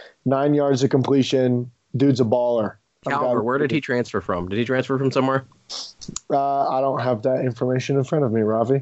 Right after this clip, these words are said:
Speaker 2: We're gonna look it up 'cause I think that name sounds familiar, and it's
Speaker 1: We'll
Speaker 2: certainly,
Speaker 1: forget.
Speaker 2: it's certainly not because I watch Liberty football.
Speaker 1: That's what <laughs>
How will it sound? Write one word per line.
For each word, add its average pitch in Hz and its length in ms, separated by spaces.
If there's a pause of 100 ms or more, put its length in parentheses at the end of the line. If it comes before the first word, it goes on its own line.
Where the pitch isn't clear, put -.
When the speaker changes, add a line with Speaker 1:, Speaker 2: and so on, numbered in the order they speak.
(140)
Speaker 2:
We're 113 180
gonna 135 180
look 127 160
it 120 60
up 107 160
'cause 104 100
I 110 120
think 117 240
that 117 160
name 117 160
sounds 113 240
familiar, 117 500 (500)
and 107 120
it's 101 80
Speaker 1:
We'll 139 80
Speaker 2:
certainly, 135 400
Speaker 1:
forget. 107 160 (580)
Speaker 2:
it's 107 220
certainly 120 400
not 104 300
because 101 360
I 98 140
watch 92 340
Liberty 90 300
football. - 480 (160)
Speaker 1:
That's 139 180
what - 160 (360)
<laughs> - 1000